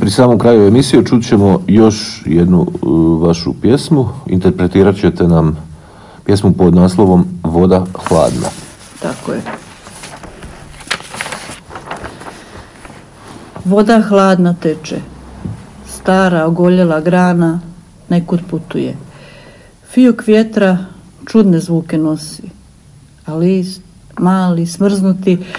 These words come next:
Speaker 2: divljim plesom zaborava u ledenu rijeku pada.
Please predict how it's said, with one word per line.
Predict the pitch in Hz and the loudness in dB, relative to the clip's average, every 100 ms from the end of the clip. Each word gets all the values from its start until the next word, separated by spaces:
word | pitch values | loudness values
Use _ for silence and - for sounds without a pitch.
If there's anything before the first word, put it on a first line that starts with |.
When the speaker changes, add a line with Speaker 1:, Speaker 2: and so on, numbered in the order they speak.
| - - | -14 0
Speaker 2:
divljim | 190 240 240 240 | 4 6 8 6
plesom | 220 220 208 208 190 | 6 2 2 2 2
zaborava | 185 190 190 180 160 165 - - | 4 2 4 2 2 0 -4 -6
u | 165 | 0
ledenu | 180 180 175 160 | 2 4 2 2
rijeku | 156 156 - | 0 -2 -6
pada. | 160 139 135 78 | -8 -4 -4 -6